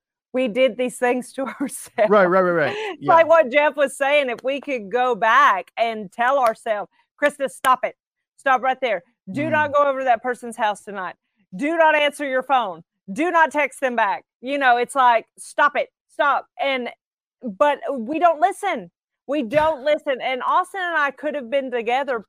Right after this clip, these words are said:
Speaker 1: years ago. We could have
Speaker 2: Yeah.
Speaker 1: been together years ago. I could have already been married, you know, which I'm actually, a part of me is very glad that I waited this long. But, you know, we, we put ourselves in these situations.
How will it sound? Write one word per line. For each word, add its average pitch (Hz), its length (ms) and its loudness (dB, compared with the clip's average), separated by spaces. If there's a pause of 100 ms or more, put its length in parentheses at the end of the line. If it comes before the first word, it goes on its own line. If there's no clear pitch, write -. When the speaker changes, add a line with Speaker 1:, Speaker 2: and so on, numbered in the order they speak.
(160)
Speaker 1:
years 247 440 -8
ago. 233 500 -4 (280)
We 262 160 -2
could 302 220 2
have 285 80 -8
Speaker 2:
Yeah. 277 140 -2
Speaker 1:
been 269 80 -8
together 262 420 -4
years 277 320 -10
ago. 277 240 -2
I 269 140 0
could 285 160 -2
have 240 100 -2
already 277 320 0
been 269 240 -4
married, 262 520 -2 (280)
you 269 160 -6
know, 233 460 0
which 233 440 -2 (160)
I'm 254 300 0
actually, 254 460 -4
a - 80 -6
part 247 260 -4
of 226 60 -12
me 208 160 -10
is 202 100 -12
very 220 320 -4
glad 226 400 2
that 208 240 -2
I 202 80 0
waited 214 500 -4
this 208 240 -12
long. 240 440 -4
But, 214 240 0 (560)
you 269 140 -4
know, 240 340 0 (600)
we, 294 480 -4 (140)
we 285 220 -4
put 330 300 0
ourselves 285 640 -2
in 247 180 -4
these 247 300 -8
situations. 240 1200 -8